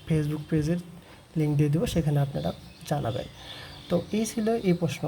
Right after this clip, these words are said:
আর এটা ছিল কি বললাম, দুই নম্বর প্রশ্নটা। দুই নম্বর প্রশ্নটা আমাদের সেম বারো নম্বর প্রশ্নের অনুরূপ, আপনারা এই প্রশ্নটা দেখে নেবেন। যদি কারো কোথাও সমস্যা থাকে বলবেন। আর এই প্রশ্নটা যা লাস্টে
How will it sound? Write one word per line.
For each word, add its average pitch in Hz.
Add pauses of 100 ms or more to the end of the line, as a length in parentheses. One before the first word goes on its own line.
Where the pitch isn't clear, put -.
(280)
আর 160 (240)
এটা 180 (140)
ছিল 208 (120)
কি 208 (100)
বললাম, 196 (120)
দুই 196
নম্বর 180
প্রশ্নটা। 160 (1040)
দুই 175
নম্বর 190
প্রশ্নটা 175 (100)
আমাদের 156
সেম 170 (120)
বারো 147
নম্বর 156
প্রশ্নের 160 (140)
অনুরূপ, 196 (540)
আপনারা 151
এই 156
প্রশ্নটা 160
দেখে 156
নেবেন। 196 (560)
যদি 160
কারো 160
কোথাও 165 (100)
সমস্যা 165
থাকে 170 (160)
বলবেন। 147 (440)
আর 160 (120)
এই 180
প্রশ্নটা 202 (240)
যা 185 (140)
লাস্টে 190